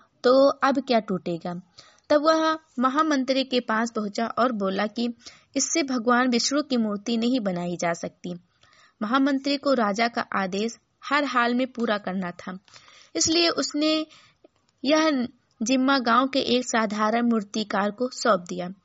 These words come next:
दूसरे मूर्तिकार ने महामंत्री के सामने उस पत्थर पर प्रहार किया, तो वह एक ही बार में टूट गया। फिर मूर्तिकार अपने कार्य में जुट गया। महामंत्री सोचने लगा, यह पहले मू-, मू-, मूर्तिकार ने एक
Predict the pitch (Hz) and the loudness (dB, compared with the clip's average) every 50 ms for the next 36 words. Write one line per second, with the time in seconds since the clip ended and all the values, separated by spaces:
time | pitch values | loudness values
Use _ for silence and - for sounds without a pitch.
0 | - - - - _ _ - 214 262 277 269 - 349 339 339 339 285 - 311 302 | -20 -20 -20 -20 _ _ -4 0 0 0 2 0 0 0 0 -2 0 -2 -2 -2
1 | - 294 269 269 269 262 269 269 262 240 240 226 240 240 226 214 208 208 202 - | 0 0 0 2 2 2 0 0 0 0 0 0 0 0 0 0 -2 -4 -4 -4
2 | 226 254 247 - 240 233 - 202 196 190 196 202 208 - - 247 - - - 214 | -4 -2 -2 -2 -2 -2 -2 -2 -2 -2 -4 -4 -6 -6 -8 -8 -6 -2 -2 -2
3 | 208 - - 254 247 240 - 233 226 - 226 233 214 226 233 240 233 - 214 208 | -2 -2 -4 -6 -4 -4 -4 -6 -6 -4 -4 -4 0 0 0 -2 -2 -2 -2 -2
4 | 208 208 220 - - - _ - 262 269 - - 254 269 302 302 - - 247 214 | -2 -2 -6 -10 -16 -20 _ -2 -2 -2 0 2 2 2 2 2 0 -2 0 0
5 | 220 214 208 208 214 233 269 277 - _ _ _ - 269 254 196 190 - 190 185 | 0 0 0 0 0 0 -2 -2 -6 _ _ _ -4 -2 -2 -2 -2 -4 -6 -6
6 | 175 185 - _ _ _ - - - 311 311 302 302 285 269 - 311 302 294 - | -6 -8 -12 _ _ _ -6 -2 0 2 4 4 2 2 0 0 -2 -2 0 0
7 | 262 254 254 - 226 208 - 226 226 233 233 - 202 196 196 202 208 226 233 196 | 0 0 0 -2 -4 -4 -2 -2 -2 -2 -2 -2 -2 0 0 -2 -2 -2 -2 -2
8 | - 214 208 - - 190 185 190 196 - _ - - - - - - - - - | -2 -4 -4 -4 -6 -6 -6 -6 -8 -14 _ -20 -20 -20 -20 -20 -20 -20 -4 -2
9 | 254 277 320 359 370 381 349 320 - 359 349 - 302 262 262 - 294 320 330 311 | 0 2 2 2 2 0 -2 0 0 -2 0 2 0 0 0 0 -2 0 2 2
10 | 277 269 262 277 302 - _ - 285 302 - _ - 247 202 220 226 277 302 294 | 2 2 0 -2 -2 -6 _ -4 -4 -4 -2 _ -4 -2 -2 0 0 2 2 2
11 | 277 254 233 - _ _ - 226 233 226 220 - _ _ - - - _ _ - | 2 0 -2 -4 _ _ -4 -2 -2 -2 -4 -6 _ _ -20 -20 -20 _ _ 0
12 | 233 254 254 240 - 277 269 269 - 220 214 220 226 226 240 254 262 269 - - | 2 2 2 2 0 0 0 2 2 0 0 2 0 0 0 0 -2 -4 -6 -14
13 | _ - - 269 294 - | _ -4 -2 -2 -2 -2